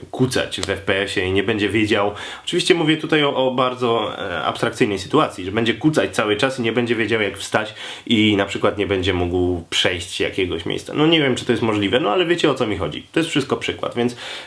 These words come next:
e, zachowanie, e, pełni mechanizmów i pełnej funkcjonalności gry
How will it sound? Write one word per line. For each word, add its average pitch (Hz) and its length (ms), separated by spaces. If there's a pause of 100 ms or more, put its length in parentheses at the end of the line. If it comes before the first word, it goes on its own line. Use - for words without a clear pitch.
(120)
e, 107 300 (120)
zachowanie, 135 840 (500)
e, 92 220 (160)
pełni 175 320
mechanizmów 110 760 (140)
i 101 60
pełnej 143 280
funkcjonalności 107 800
gry 110 260